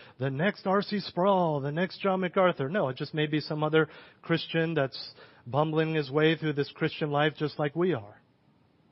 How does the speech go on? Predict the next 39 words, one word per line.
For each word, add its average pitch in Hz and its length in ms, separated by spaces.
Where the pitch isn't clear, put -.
But 170 100
like 175 200
with 170 120
all 180 220
things, 156 320
it's 151 160
not 185 200
just 165 260
about, 151 440
"Oh, 165 220
yeah, 156 200
I 139 100
feel 165 140
good 165 220
about 165 260
myself. 160 640
I 135 80
saved 165 300
this 151 140
guy 156 200
some 147 180
money 165 280
on 147 100
hotels. 175 580
I 139 100
gave 165 220
him 151 120
some 135 240
food. 190 320
I 165 100
introduced 156 500
him 151 140
to 131 100
boba, 180 480
which 170 160
he's 165 160
never 170 240
had 165 220
before." 160 560